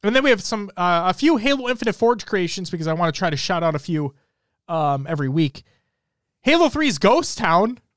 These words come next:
was remade. I actually like that map. I might be the only person on the planet that likes that map, but there's that. And that's by Subsonic Omnivo. We have Halo two's Backwash, and people know what that is, by Delta five.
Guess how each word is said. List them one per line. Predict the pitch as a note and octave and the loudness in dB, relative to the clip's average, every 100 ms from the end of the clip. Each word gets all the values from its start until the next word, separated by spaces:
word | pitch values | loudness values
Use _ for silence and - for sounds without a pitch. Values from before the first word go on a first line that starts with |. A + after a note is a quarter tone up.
| _ | _
was | - F3+ E3+ | -2 0 2
remade. | F3 D#3 G3 A3 _ _ _ _ _ _ _ | 2 2 0 -4 _ _ _ _ _ _ _
I | G#3 C#4+ | 0 2
actually | G3+ - C#3+ | 0 -2 -2
like | C3+ B2+ | -2 -2
that | A#2+ | -6
map. | A#2 A2 - _ _ _ _ _ _ F3+ | -4 -6 -8 _ _ _ _ _ _ 2
I | |
might | G3 F3 | 2 2
be | F3 | 2
the | D#3 | 2
only | D#3 C#3 | 2 2
person | D3+ C3 | 0 -2
on | C3+ | -4
the | A#2 | -4
planet | D#3+ C3+ A2+ | -2 -2 -4
that | A#2 | -6
likes | A#2+ A2 | -6 -6
that | B2+ | -6
map, | B2 A#2 | -4 -4
but | - B2+ | -4 -2
there's | D3+ B2+ | 0 0
that. | C#3 | 0
And | C3+ | 0
that's | G3+ | 0
by | D#3+ | 0
Subsonic | C3+ A3 - G#3+ G3 D#3+ | 0 0 0 0 0 0
Omnivo. | D#3 D#3+ D#3 F#3 B2 C#3+ _ _ _ _ _ | 0 0 0 0 -2 -4 _ _ _ _ _
We | G#3 | 2
have | A#3 | 4
Halo | B3+ F#4 F4 | 4 4 4
two's | - E4 A3 | 4 2 2
Backwash, | C#3 A#3+ E4+ - F3 F3+ A#3 - - _ _ _ _ _ _ _ _ _ _ _ | 2 2 2 0 0 2 0 -6 -14 _ _ _ _ _ _ _ _ _ _ _
and | F3 F3 | -2 0
people | A3 G#3+ G3+ | 0 0 2
know | F#3+ | 4
what | G3+ D#3+ | 2 2
that | E3+ | 0
is, | B2 C3 - - _ _ _ _ _ G#3+ | 0 -4 -8 -20 _ _ _ _ _ -2
by | G#3+ | 0
Delta | G3+ A#3+ C4 A3 | 2 2 2 0
five. | - A#3+ G3 G3 | 2 2 2 0